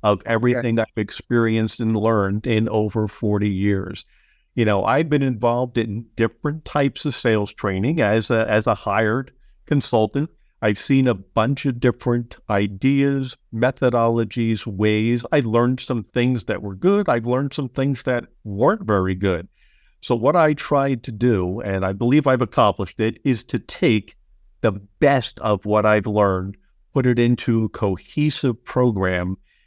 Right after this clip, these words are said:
Speaker 1: that is easy to implement. It's not something that is gonna take, you know, years and years to become good at. Uh, take those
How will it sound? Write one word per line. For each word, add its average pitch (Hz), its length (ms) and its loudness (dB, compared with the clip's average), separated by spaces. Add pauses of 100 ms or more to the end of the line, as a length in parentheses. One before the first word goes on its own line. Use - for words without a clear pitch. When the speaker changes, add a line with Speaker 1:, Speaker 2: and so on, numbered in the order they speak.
(140)
Speaker 1:
that 117 180 0
is 123 240 0 (160)
easy 208 520 2
to - 240 -2
implement. 143 580 0 (120)
It's - 180 -8
not 127 280 2
something 147 460 0
that 123 340 0
is 117 160 -2
gonna 127 260 0
take, 120 400 -2
you 120 60 0
know, 107 200 0
years 127 560 2
and 123 180 0
years 110 380 2
to 107 100 -2
become 104 460 -2
good 110 200 4
at. 90 220 -2 (720)
Uh, 95 280 2 (200)
take 151 340 -2
those 131 360 0